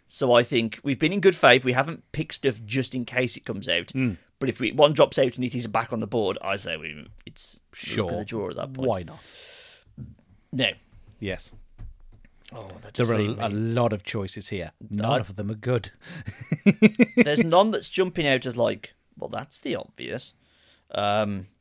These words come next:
Speaker 1: I'm not picking Ghostbusters Frozen Empire.
Speaker 2: No, I didn't think you would be.
Speaker 1: Mm-mm.
Speaker 2: It looks fine.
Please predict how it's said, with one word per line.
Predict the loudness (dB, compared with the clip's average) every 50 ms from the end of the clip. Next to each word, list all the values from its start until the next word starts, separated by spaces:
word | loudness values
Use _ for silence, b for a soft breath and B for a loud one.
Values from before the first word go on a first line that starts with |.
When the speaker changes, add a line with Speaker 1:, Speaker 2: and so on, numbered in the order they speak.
| _ _ _ _ _ _ _ _ _ _ _ -20 b b b b b b b b b b b b b b b b -16 B B B B
Speaker 1:
I'm | -10 -6 -6
not | -6 -6 -6
picking | -8 -12 -12 -10 -6
Ghostbusters | -4 -2 -2 -4 -6 -12 -14 -14 -14 -12
Frozen | -8 -8 -6 -6 -6 -8 -10
Empire. | -12 -12 -14 -12 -12 -12 -12 -12 -14 _ _ _ _ -10
Speaker 2:
No, | -8 -6 -6 -6 -8 -10
I | -10 -8
didn't | -6 -6 -4 -4
think | -4 -6 -6 -6
you | -8 -8
would | -8 -8 -8 -8
be. | -10 -10
Speaker 1:
Mm-mm. | -10 -12 -14 -16 -16 -18 -20 _ _ _ _ _ _ -6
Speaker 2:
It | -6 -4 -4
looks | -4 -4 -4 -4 -4 -6 -6 -6 _
fine. | -20 -20 -20 -20 -16 -12 -12 -10 -10 -8 -8 -8 -8 -10 -12 -14 -16